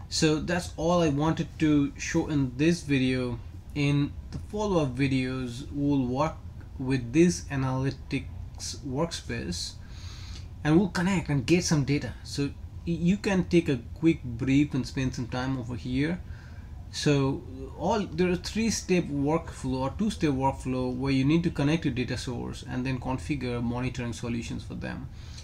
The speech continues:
And, uh, y-, there are other resources that we'll go through and review it, how to use it, how to query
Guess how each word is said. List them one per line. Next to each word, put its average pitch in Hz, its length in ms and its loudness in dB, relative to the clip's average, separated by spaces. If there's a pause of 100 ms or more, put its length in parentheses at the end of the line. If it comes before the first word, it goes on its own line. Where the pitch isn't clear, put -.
(680)
And, 131 420 2
uh, 127 400 0 (560)
y-, 127 160 -4
there 131 140 0
are 135 100 -6
other 175 240 6
resources 170 600 8
that 147 140 2
we'll 143 200 2
go 139 240 2
through 147 240 0
and 127 140 2
review 135 340 2
it, 139 160 0
how 127 200 -2
to 127 60 0
use 127 340 2
it, 147 160 2 (160)
how 131 180 -2
to 123 60 -4
query 131 760 0